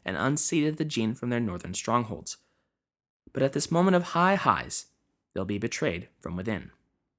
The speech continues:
Back in three fifteen, the Emperor of Northern Han, Liu Cong, had begun the unorthodox practice of having multiple empresses at the same time. Now, to be fair, as an emperor,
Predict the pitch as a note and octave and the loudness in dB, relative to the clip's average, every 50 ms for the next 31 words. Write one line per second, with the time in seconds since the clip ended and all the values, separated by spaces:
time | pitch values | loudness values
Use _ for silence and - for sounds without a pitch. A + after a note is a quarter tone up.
0 | _ _ _ _ _ _ _ _ - - - - - A#3+ C4+ C4+ C#4 B3 G#3+ G3+ | _ _ _ _ _ _ _ _ -20 -20 -4 0 2 2 4 4 4 4 4 4
1 | G3+ F#3+ F3 E3+ D#3 - - - - G2+ - - _ _ _ _ _ _ - - | 2 2 4 2 2 2 0 -2 -2 -2 -2 -6 _ _ _ _ _ _ 0 4
2 | D#3 E3 E3+ A3 A3 - G#3+ G3+ F3 E3 C#3+ C#3 B2+ A#2+ A#2 A#2 A2 A2 - - | 4 6 6 4 4 4 4 4 4 4 4 4 2 2 4 2 0 0 0 0
3 | C3+ F#2+ A#1 - - _ _ _ _ _ - - - - - - G3 F3+ D3+ G2 | 0 0 -2 -4 -10 _ _ _ _ _ -10 -8 -8 -8 -6 -2 0 0 0 -2
4 | C3 - _ _ _ _ _ _ _ _ _ _ _ _ _ _ - F#3 G3+ G3+ | -4 -10 _ _ _ _ _ _ _ _ _ _ _ _ _ _ 2 4 4 6
5 | F3+ G#3+ G#3+ G3+ F3+ - - F3+ F3 - G3+ G#3+ G3+ G3+ F#3+ F#3 F3+ - - - | 6 6 4 6 4 4 4 2 2 4 2 2 2 2 2 2 2 0 -2 0
6 | C3+ A2 - - - B2+ - C3 C3 - D#3+ D3+ D3 C#3+ C#3+ C#3 - - A2+ A#2 | 0 0 0 0 -2 -4 -2 -4 -4 -2 -2 0 0 0 0 0 -2 -2 0 2
7 | B2+ F3 A3+ - F3+ - F#2+ F#2+ F#2+ - G#2 - - A2 B2 G#2 F#2+ - - C3 | 4 4 2 2 0 -2 -2 -2 -2 -6 -6 -6 -4 -2 -2 -4 -4 -4 -6 -6
8 | - - - D#2 F2 F#2 - - - - G3+ F3+ - - - - _ _ _ _ | -6 -6 -8 -10 -12 -14 -16 -8 -2 0 0 0 0 -4 -8 -16 _ _ _ _
9 | _ _ _ _ _ _ _ _ _ _ _ _ _ _ _ _ _ _ - - | _ _ _ _ _ _ _ _ _ _ _ _ _ _ _ _ _ _ 0 2
10 | B2 F#2+ G#2+ - D3+ - - - - D#3+ A2+ B2+ D#3+ A#2 B2 C#3+ E3 - - - | 2 2 2 0 0 0 0 2 4 6 8 8 8 6 4 0 0 -4 -4 0
11 | - G#3 G#3+ G#3 - - G2 E2+ - - | 0 2 2 0 -2 -2 -2 -2 -4 -6